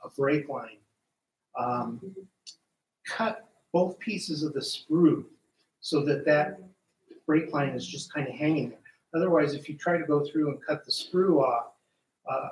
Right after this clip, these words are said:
or cut the brake line or whatever that long piece is off, one side's gonna have a lot of tension on it, and the other side won't. Then when you go put in your nippers or whatever, you're gonna end up snapping that in half. But if you cut the actual sprue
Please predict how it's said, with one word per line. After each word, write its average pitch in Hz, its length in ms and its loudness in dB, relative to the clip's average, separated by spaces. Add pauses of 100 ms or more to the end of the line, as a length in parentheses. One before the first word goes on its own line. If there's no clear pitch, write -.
or 127 180 -2
cut 208 240 2
the 123 220 -2
brake 151 280 4
line 135 220 -2
or 117 100 -4
whatever 135 340 0
that 127 280 -2
long 135 320 0
piece 175 300 -4
is 139 240 -2
off, 170 280 2 (560)
one 156 220 2
side's 156 360 2
gonna 143 200 -2
have 135 200 -2
a 131 40 -4
lot 131 200 2
of - 120 -6
tension 151 340 -2
on 127 140 -4
it, 123 160 -10
and 127 80 -8
the 135 60 0
other 131 120 -6
side 170 300 -2
won't. 143 300 0
Then 147 160 -2
when 147 140 -6
you 131 60 -12 (100)
go 143 260 2 (300)
put 156 140 2
in 143 140 2
your 135 120 0
nippers 131 520 0
or 123 80 -6
whatever, 123 420 0 (360)
you're 139 160 -2
gonna 135 380 0
end 139 220 12
up - 240 4 (180)
snapping 151 580 -2
that 135 180 -8 (100)
in 131 80 -4
half. 135 120 -6 (420)
But 156 100 4
if 143 140 2
you 143 120 -10
cut - 300 -4
the 160 140 2
actual 165 460 0
sprue - 760 4